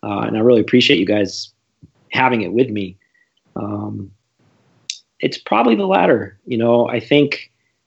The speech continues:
my language here is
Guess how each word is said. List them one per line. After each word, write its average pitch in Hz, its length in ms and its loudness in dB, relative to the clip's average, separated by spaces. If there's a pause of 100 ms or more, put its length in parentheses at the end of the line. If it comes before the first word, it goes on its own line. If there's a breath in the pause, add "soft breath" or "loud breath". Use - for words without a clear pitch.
(580)
my 117 180 4
language 123 400 4
here 110 540 0 (300)
is 98 520 -2